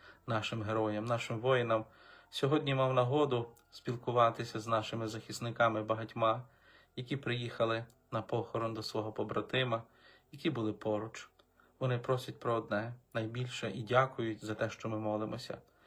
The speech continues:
Зараз є актуальна допомога для того, щоб допомогти. Долучайтеся, долучайтеся, підтримуйте.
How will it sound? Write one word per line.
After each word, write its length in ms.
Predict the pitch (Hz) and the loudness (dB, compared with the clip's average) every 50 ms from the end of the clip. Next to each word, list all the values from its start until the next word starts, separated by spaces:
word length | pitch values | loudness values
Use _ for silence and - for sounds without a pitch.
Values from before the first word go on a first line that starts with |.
| - - - - - - - | -20 -20 -20 -20 -20 -6 4
Зараз 420 | 127 151 151 147 139 131 - - | 8 8 10 10 8 6 4 2
є 160 | 131 127 123 | 2 2 4
актуальна 680 | - 117 - - - 120 117 117 113 113 113 110 110 | 2 2 0 -2 -2 0 2 4 4 2 2 0 -2
допомога 680 | 110 107 110 - - 110 113 113 113 110 113 110 117 - - - - - - - - - | -4 -6 -6 -2 -2 0 2 4 4 4 4 2 0 0 -4 -20 -20 -20 -20 -16 -8 -6
для 100 | 117 113 | -4 -2
того, 240 | - 131 123 120 | 0 0 0 0
щоб 300 | 120 - - 127 120 113 | -2 -4 -8 -6 -4 -4
допомогти. 760 | 107 - - - - 117 110 - - - - 123 120 117 117 - - - - _ - | -4 -4 -6 -6 -6 -6 -6 -6 -6 -4 -2 0 0 0 -4 -6 -14 -20 -12 _ 0
Долучайтеся, 840 | 175 160 143 127 - 127 113 107 104 - - - - - - 110 - _ _ | 0 2 2 2 4 4 4 4 2 -2 -6 -10 -8 -8 -8 -10 -10 _ _
долучайтеся, 720 | - 131 131 127 127 - 143 135 127 127 - 123 - - 120 | 0 0 0 2 2 6 6 6 6 6 2 -6 -4 -4 -4
підтримуйте. 800 | - - 123 123 - - 135 135 127 123 120 113 - - 117 | -4 -6 -10 -6 0 2 2 4 4 2 0 -4 -4 -4 -6